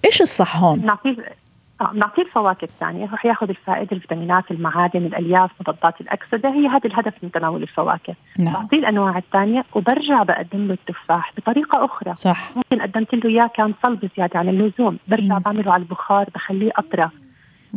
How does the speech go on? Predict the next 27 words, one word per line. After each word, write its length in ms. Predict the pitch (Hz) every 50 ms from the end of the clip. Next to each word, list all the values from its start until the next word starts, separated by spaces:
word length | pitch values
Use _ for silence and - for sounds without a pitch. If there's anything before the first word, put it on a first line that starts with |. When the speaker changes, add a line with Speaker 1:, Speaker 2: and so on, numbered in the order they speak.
| 180 202
Speaker 2:
أو 100 | 220 220
Speaker 1:
مم. 120 | 180 262
Speaker 2:
هو 160 | 311 311 262
إذا 200 | 190 180 - 202
بحب 340 | 180 196 - - 302 262 208
الموز، 460 | 220 214 202 196 196 202 214 233 226 -
بخلط 400 | 175 196 233 - - 226 220 -
التفاح 560 | - _ - 220 - - - 330 320 - -
مع 180 | 208 180 165 170
الموز. 340 | 180 170 170 175 170 170 165 _ _ _ -
دايمًا 280 | 190 226 233 240 226 220
الإشي 300 | 202 202 - 214 - -
اللي 100 | 214 214
ما 140 | 220 240 247
بحبه 520 | 233 247 - - 262 214 - - 262 262
بقدمه 460 | 214 202 - - 240 - 233 226 240
مع 180 | 233 214 185 - -
إشي 180 | 208 - - 196
بحبه. 460 | 160 156 - - 180 185 185 - - - - - 220
Speaker 1:
رائع. 420 | 214 190 180 - 175 175 190 - - _ _ _ _ -
Speaker 2:
أو 160 | - 240 240
بعطيه 360 | 202 196 185 185 - - 208
إياه 120 | 202 214 214
على 260 | 202 190 196 196 190
شكل 280 | - 220 - - 208 202
عصير. 500 | 180 190 - - - 220 202 180 175 - _ _ _ _ _ _ _ -
فبضلني 600 | - 196 202 190 190 254 277 294 294 294 294